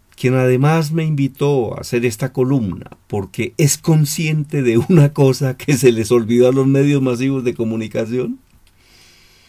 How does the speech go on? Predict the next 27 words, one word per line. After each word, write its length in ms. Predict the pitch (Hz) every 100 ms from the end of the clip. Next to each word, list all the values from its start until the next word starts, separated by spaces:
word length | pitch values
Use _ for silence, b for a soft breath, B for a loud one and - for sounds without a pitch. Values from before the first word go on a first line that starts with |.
| b b b b _
que 220 | 131 117 _ _
deben 560 | 123 135 247 269 220 165
registrar 580 | 143 127 120 - 135 135
las 200 | 139 -
cosas 300 | 135 131 131
negativas 540 | 120 117 120 120 123
que 100 | 123
ocurren, 460 | 113 123 117 127 123
pero 180 | 117
tienen 340 | 117 120 131 131
que 100 | 127
abrir 320 | 120 127 131
espacio 720 | 127 - - 156 151 147 143
para 220 | 127 117
las 200 | 113 117
cosas 340 | - 123 135 120
buenas 520 | 131 139 135 120 -
y 100 | 113
las 160 | 113 -
cosas 340 | 123 139 135
que 100 | 123
enseñan, 640 | 110 107 143 139 143 131
que 100 | 123
acompañan, 720 | 110 117 107 107 131 139 131 110
que 140 | 123
hacen 260 | 123 131 127
crecer, 680 | 110 110 107 127 139 135